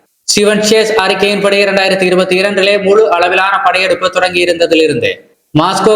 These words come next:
குறைந்தது பத்தொன்பதாயிரம் உக்ரைனிய குழந்தைகளை ரஷ்யாவுக்கோ அல்லது ரஷ்யா கைப்பற்றிய பகுதிகளுக்கோ வலுக்கட்டாயமாக நாடு கடத்தியுள்ளது என்று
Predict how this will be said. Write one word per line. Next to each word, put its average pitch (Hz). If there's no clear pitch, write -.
குறைந்தது 208
பத்தொன்பதாயிரம் 202
உக்ரைனிய 208
குழந்தைகளை 196
ரஷ்யாவுக்கோ 196
அல்லது 185
ரஷ்யா 196
கைப்பற்றிய 190
பகுதிகளுக்கோ 190
வலுக்கட்டாயமாக 214
நாடு 214
கடத்தியுள்ளது 196
என்று 185